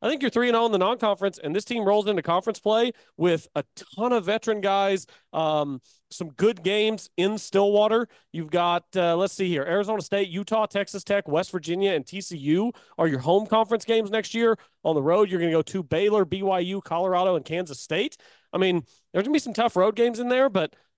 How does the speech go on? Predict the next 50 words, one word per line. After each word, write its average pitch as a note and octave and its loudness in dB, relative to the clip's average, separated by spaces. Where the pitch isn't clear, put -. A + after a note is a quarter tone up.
I G3 0
don't B3+ 2
know, A#3+ 0
man. F#3+ 0
Ten G3+ -4
and B3 -4
two A#3+ 0
kind A#3+ -2
of C#4+ -4
feels B3 -2
like G3+ -2
it F3+ -4
should A#3+ -2
be B3 0
the D3+ -4
floor, G3+ 2
barring G#3+ 2
any G3+ 0
major, G#3+ 0
um, E3 -2
noteworthy G#3+ 0
injuries. G3 -2
I, F3+ -2
I'm, G#3+ -2
I'm F#3 0
looking A#3 0
too A3 -2
far F#3 4
ahead. F#3 2
I C3+ 0
know F#3 2
that, E3 0
but C#3+ -6
ten A#3 -2
and E4 -2
two D4+ 0
feels C#4+ -2
like C4+ -2
the G#3 -4
floor C4+ 0
for F3+ -4
a E3+ -2
team A3 -4
that G#3 -4
returns F#3+ 0
so B3+ 0
much A3+ 0
against G3+ -4
that F3+ -2
schedule. A3 -2